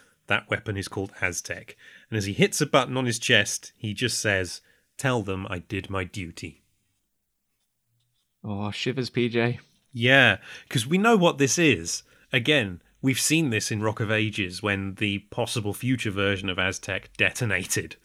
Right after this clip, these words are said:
Speaker 1: to take out, well, an entire factory on the moon, I think it was. <laughs>
Speaker 2: <sighs>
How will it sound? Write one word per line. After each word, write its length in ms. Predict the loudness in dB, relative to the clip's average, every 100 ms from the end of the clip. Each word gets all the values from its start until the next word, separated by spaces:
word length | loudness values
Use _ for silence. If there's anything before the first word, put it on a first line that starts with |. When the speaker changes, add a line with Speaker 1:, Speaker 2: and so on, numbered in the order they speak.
| _ -20 -20 -20 _ _ _ _ -10
Speaker 1:
to 100 | -8
take 340 | 0 2 4 4
out, 280 | 2 0 -4 _ _ _ _ _ 0
well, 280 | 2 2 0 _ _ _ -4
an 60 |
entire 320 | -2 2 2
factory 380 | 2 0 0 -2
on 80 | -2
the 60 | 0
moon, 260 | 2 2
I 60 | -2
think 200 | -4 -8
it 80 | -6
was. 360 | -4 0 -2 -2
<laughs> 40 | -10 -8 -8 -8 -20 _ _ _ _ _ _ _ _ _
Speaker 2:
<sighs> 280 | -4 -2 -2